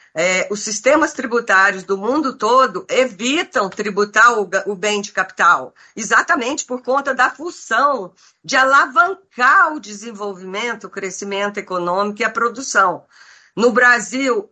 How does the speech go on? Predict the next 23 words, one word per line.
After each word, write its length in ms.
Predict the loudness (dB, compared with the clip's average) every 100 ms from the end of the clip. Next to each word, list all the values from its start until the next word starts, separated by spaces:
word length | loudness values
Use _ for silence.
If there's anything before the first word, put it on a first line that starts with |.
| 2
há 200 | 2 2
incidência 800 | -4 -8 -8 -2 -2 -2 -6 -10
sobre 320 | -8 -6 -4
o 40 |
bem 220 | -4 -4 -4
de 140 | -6
capital 800 | -6 -8 -4 0 2 2 -2 -8 _ _ _
e 160 | -4 0
a 140 | 2
ideia, 840 | 0 0 2 4 2 2 0 -2 -2
ah, 300 | 2 4 4
da, 520 | 4 4 6 4 2
da 180 | 0 -2
proposta 720 | -2 -4 -4 0 0 -2 -10
de 100 | -10
depreciação 720 | -8 -8 -8 -8 -6 -4 -2
acelerada 880 | -4 -4 -4 -2 0 4 4 2 -4 -10 -20 -12 -2
é 320 | 0 0 -2
exatamente 840 | -8 0 2 2 -2 -4 -8 -10 -6
permitir 720 | -6 -4 -6 -8 -8 -8 -10
que 140 | -12
se 200 | -10 -8
deduza 920 | 0 0 2 -2 -2 -2 -2 -2 -2